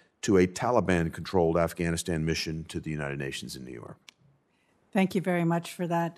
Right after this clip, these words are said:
Speaker 2: question, Senator, and I share your concerns about Afghanistan and, uh, the Taliban. Um, I thank Congress, um, as I did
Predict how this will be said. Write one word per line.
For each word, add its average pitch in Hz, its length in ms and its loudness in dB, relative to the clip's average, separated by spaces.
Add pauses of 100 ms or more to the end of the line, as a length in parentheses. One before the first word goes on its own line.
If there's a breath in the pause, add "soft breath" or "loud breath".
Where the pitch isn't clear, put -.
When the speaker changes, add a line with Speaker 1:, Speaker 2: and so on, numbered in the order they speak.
(140)
Speaker 2:
question, 202 400 2
Senator, 185 540 4
and 185 220 4
I 196 160 8
share 202 440 4
your 185 200 2
concerns 180 720 0
about 175 400 0
Afghanistan 160 1200 0
and, 156 440 0
uh, 165 100 -8
the 160 160 -4
Taliban. 160 680 2 (760)
Um, 208 320 10
I 220 140 10
thank 240 420 8
Congress, 208 680 8
um, 156 320 0
as 165 200 0
I 165 80 4
did 180 260 2